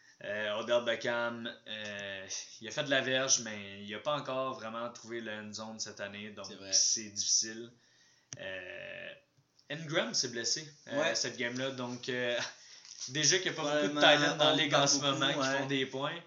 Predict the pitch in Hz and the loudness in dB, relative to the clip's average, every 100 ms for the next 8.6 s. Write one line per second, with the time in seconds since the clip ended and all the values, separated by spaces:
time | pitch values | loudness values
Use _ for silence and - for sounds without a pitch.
0 | - - - _ - 117 120 131 131 135 | -16 -20 -20 _ -2 0 0 -2 0 2
1 | 135 139 135 135 131 139 156 127 127 120 | 4 4 4 0 0 -2 -2 0 0 0
2 | 139 - 180 147 139 151 147 143 127 131 | -2 -4 -4 0 2 4 2 0 -4 2
3 | - 143 147 156 143 135 127 156 143 135 | 4 4 0 -2 0 2 0 -2 -2 -2
4 | 123 135 131 127 123 151 143 123 117 117 | -2 -4 -8 -8 -6 -6 -6 -4 -4 -2
5 | - 131 127 135 131 - 120 127 151 160 | -2 -2 -2 0 2 2 0 -4 -6 -10
6 | - - - - - - - 110 110 110 | -16 -20 -20 -20 -20 -16 -6 -2 2 2
7 | 110 110 110 110 113 113 113 113 - 110 | 0 0 -2 -2 -4 -4 2 4 4 2
8 | - 110 110 104 - | -4 -2 -2 -2 -2